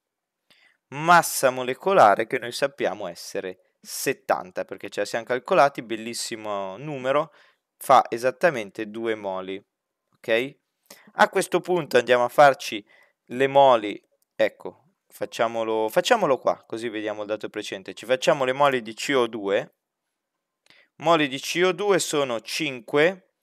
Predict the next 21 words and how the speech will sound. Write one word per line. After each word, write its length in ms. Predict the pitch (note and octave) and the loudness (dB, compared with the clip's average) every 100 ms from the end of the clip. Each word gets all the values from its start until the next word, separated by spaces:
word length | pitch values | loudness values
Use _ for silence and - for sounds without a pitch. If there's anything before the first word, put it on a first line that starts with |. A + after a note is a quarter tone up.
| - _ _ | -20 _ _
per 320 | - E3 F3 E3+ | 2 6 6 6
le 160 | G3 | -2
moli 440 | G#3 C3+ A2 A#2+ A#2 | 2 4 4 0 -6
di 160 | A#2+ | -10
C 160 | A2+ C#3 | -10 -12
cinque 400 | - A2 G#2+ A2 | -10 -12 -4 -4
H 120 | - | -2
dieci, 280 | G#2+ F#2+ - | -4 -6 -12
proprio 240 | - G2+ G#2 | -14 -14 -12
perché 240 | A#2 A2+ | -8 -4
hanno 180 | G2+ G2 | -4 -4
coefficiente 800 | G2+ G2+ G2+ - G#2+ G#2 G#2 - | -14 -14 -16 -12 -12 -10 -12 -12
stoichiometrico 1040 | - - C3 A#2 F2+ _ F#2+ - G2 F#2+ | -16 -14 -12 -12 -14 _ -20 -12 -12 -12
di 260 | G#2 G2+ G2 | -14 -18 -18
cinque. 720 | - - G#2 F#2+ - G#2+ G2+ _ _ _ _ _ _ _ _ _ _ _ | -16 -14 -14 -16 -8 -6 -6 _ _ _ _ _ _ _ _ _ _ _
Quindi 300 | D3 C3 G#2+ | -4 -4 -6
sostanzialmente 960 | G#2 C3 - C3 B2 F3 E3 C3 C3 C3 | -6 -8 -2 -2 2 0 0 -4 -6 -4
saranno 400 | B2+ A2+ G#2+ G#2 | -2 -2 -4 -12
cinque 580 | - D3 A#2 G#2 G2+ F#2 | -10 -10 -10 -10 -8 -4
per 380 | C3 A#2 G2+ | 2 2 2
due 640 | G2+ A#2+ G2 G2 - - | -6 -10 -4 -2 -2 -8